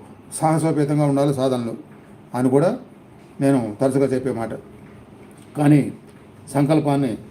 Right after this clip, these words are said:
ఎడతెరిపి లేకుండా ప్రశాంతంగా, శక్తిమంతంగా ఉపయోగించినట్లయితే, ఆ సంకల్పం సృష్టి శక్తులను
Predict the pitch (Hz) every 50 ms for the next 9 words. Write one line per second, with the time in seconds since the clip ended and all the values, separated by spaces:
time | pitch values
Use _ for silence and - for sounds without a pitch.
0 | - - - - 131 139 147 127 147 147 147 151 151 143 139 147 139 135 120 107
1 | 95 - - - - - - - - 135 131 151 147 139 139 131 139 135 143 165
2 | 180 165 - - - - - - - - - 190 190 190 202 202 190 185 170 160
3 | 170 160 160 156 143 127 127 127 156 147 139 135 135 135 135 127 127 143 139 160
4 | - - - - - - - - - 175 143 - 135 143 151 160 165 160 139 151
5 | 135 120 107 104 110 - - - - - - - - - - - - - - -
6 | - - - 175 170 - - 185 156 123 110 104 - - - - - - - -
7 | - - 151 147 - 156 147 147 147 135 120 110 107